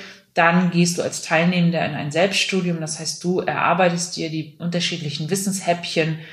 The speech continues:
äh, zu deiner Zeit, an dem Ort, wo auch immer du willst, hast dein Material online und kannst es dir quasi erarbeiten.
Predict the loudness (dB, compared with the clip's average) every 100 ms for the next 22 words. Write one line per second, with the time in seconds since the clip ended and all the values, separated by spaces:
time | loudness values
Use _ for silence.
0 | -20 -20 _ -2 0 0 -2 -4 0 2
1 | 2 0 -2 4 6 6 2 -4 -4 -4
2 | -2 -2 -4 -6 -6 -6 -6 -4 2 2
3 | 2 -2 -4 -8 -6 -4 -2 -2 -4 -4
4 | 0 0 0 -2 -2 -2 -4 -6 -8 -8
5 | -8 -8 -8 -8 -8 -6 -8 -10 -12 -8
6 | -4 -2 0 2 4 2 0 -6 -10